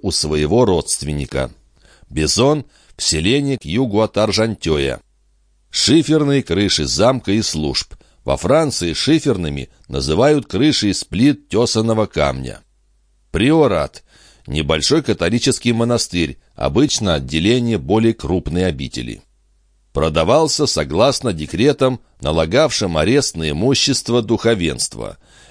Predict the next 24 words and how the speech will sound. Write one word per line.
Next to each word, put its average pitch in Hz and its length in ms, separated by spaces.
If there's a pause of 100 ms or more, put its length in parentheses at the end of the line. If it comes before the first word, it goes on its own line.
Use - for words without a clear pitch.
(120)
Эти 117 260
декреты 92 600
были 139 320
приняты 131 480
Национальным 85 680
собранием 131 720
по 80 140
предложению 78 760
Мирабо 78 480
тринадцатого 85 800
мая 135 400 (240)
и 80 100
шестнадцатого 82 800
июля 127 460
тысяча 139 480
семьсот 90 400
девяностого 80 640
года. 64 400 (720)
Пенелопа. 92 800 (180)
В - 120
древнегреческой 82 840
мифологии 110 720
и 90 260
Одиссее 113 680